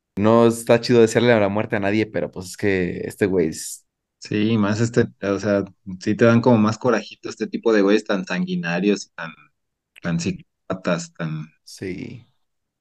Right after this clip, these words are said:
Speaker 1: Sí, es que no lo puedes entender como estos güeyes, como le pasa, digo, estos güeyes no lo, no se entienden, pues, ni a sí mismos, ¿no? Es una enfermedad,
Speaker 2: Ajá.
Speaker 1: bueno, es una psicopatía,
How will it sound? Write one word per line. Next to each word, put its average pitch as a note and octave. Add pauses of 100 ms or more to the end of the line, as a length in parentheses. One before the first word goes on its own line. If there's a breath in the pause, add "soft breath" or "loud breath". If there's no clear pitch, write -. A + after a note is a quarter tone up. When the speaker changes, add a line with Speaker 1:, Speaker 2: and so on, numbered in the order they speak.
(520)
Speaker 1:
Sí, D#3
es D3
que B2+
no A2+
lo B2+
puedes A#2
entender G2
como G#2
estos A2+
güeyes, G#2+
como A#2
le G#2
pasa, G#2+ (100)
digo, G#2+
estos F2+
güeyes A#2
no A#2
lo, A#2
no A2+
se A#2
entienden, A#2+
pues, G2+
ni F#2+
a F2+
sí C3+
mismos, D3
¿no? F#2
Es A2
una A#2
enfermedad, F#2+
Speaker 2:
Ajá. -
Speaker 1:
bueno, G#2 (680)
es A2
una C3+
psicopatía, A2+